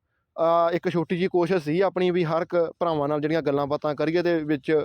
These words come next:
ਐਡ ਕਰ ਦਈਏ ਚੀਜ਼ ਨੂੰ। ਤੇ ਮੇਰਾ ਵੀਰ ਅੱਗੇ ਆਪ ਦਾ ਜਿਹੜਾ ਪੜ੍ਹਿਆ ਲਿਖਿਆ ਆਪ ਵਿਚਾਰ ਲਿਓ ਤੁਸੀਂ,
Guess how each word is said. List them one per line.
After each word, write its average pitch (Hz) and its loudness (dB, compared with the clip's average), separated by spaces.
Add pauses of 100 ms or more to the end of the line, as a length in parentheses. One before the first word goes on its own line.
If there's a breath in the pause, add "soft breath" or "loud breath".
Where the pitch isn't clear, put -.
(180)
ਐਡ 143 2
ਕਰ 139 -2
ਦਈਏ 131 -2
ਚੀਜ਼ 135 -2
ਨੂੰ। 185 -2 (480 loud breath)
ਤੇ 147 2
ਮੇਰਾ 156 2
ਵੀਰ 165 2
ਅੱਗੇ 175 0
ਆਪ 170 2
ਦਾ 185 0
ਜਿਹੜਾ 185 2
ਪੜ੍ਹਿਆ 202 0
ਲਿਖਿਆ 180 2
ਆਪ 170 0
ਵਿਚਾਰ 151 0
ਲਿਓ 175 2
ਤੁਸੀਂ, 190 -2